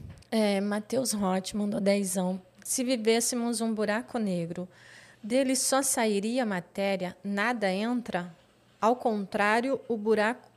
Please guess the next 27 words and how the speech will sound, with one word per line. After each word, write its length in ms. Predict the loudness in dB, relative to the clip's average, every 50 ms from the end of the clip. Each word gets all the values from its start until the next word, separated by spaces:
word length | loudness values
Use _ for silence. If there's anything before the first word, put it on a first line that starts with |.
| _ _ -20 _ _ _ _ _ _ _ _ _ _ _ _ _ _ -8
um 80 | -6 -2
buraco 360 | 0 4 4 4 2 2 0
branco. 400 | 0 0 0 0 -2 -8 -16 -14
Se, 220 | -8 -4 -4 -4 -4
se 520 | -6 -8 -8 -8 -6 -6 -2 0 0 2
vivêssemos 800 | 2 4 8 8 8 8 8 6 2 0 2 2 0 0 0 -4 -6 -10 -18 -18 -12 -6 0
num 340 | 4 4 4 4 4 2 6
buraco 540 | 6 8 8 8 6 4 2 2 0 -2
branco, 600 | 0 2 4 4 4 4 2 -2 -4 -6 -8 -8 -8 -10 -20 -20 -20 -20 -20 -20 -20 -14 -2
dele 320 | 6 10 12 12 12 12 10
só 200 | 4 4 2 2
sairia 520 | 4 4 6 6 6 6 6 4 4 4
matéria, 560 | 4 4 0 0 0 0 2 2 2 2 0 0
nada 360 | 2 4 4 4 4 4 2 2
entra, 460 | 2 0 -2 -2 0 0 0 0 2 2
ao 120 | 0 0
contra-, 520 | 2 0 -2 -2 -2 -4 -2 -2 -2 -2 -2 -2 2
ao 160 | 4 4 4
contrário 520 | 4 2 -2 0 2 4 4 4 4 2
do 80 | 0 0
buraco 420 | 0 2 4 4 4 2 0 -4
negro, 420 | -4 -2 0 0 0 0 -2 -4 -8 -10 _ -8
tudo 420 | -4 -2 -2 0 0 2 4 4 6
entra 260 | 4 4 -2 -2 -4
e 20 |
nada 320 | -2 0 0 0 0 0 -2
sai. 400 | -2 -4 -2 -2 0 -2 -2